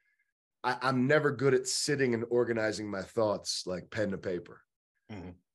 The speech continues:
Speaker 1: So, man, that, that, that's been a challenge. But,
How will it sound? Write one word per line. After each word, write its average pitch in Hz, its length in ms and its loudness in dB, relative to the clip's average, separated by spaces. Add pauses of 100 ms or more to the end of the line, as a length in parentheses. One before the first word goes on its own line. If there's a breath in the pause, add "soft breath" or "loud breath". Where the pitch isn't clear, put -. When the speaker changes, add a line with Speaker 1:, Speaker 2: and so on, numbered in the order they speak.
(220)
Speaker 1:
So, 117 680 2
man, 113 280 0
that, 101 180 -4
that, 110 180 -4
that's 113 200 -2
been 113 140 -4
a 98 40 -6
challenge. 95 440 -4
But, 120 260 2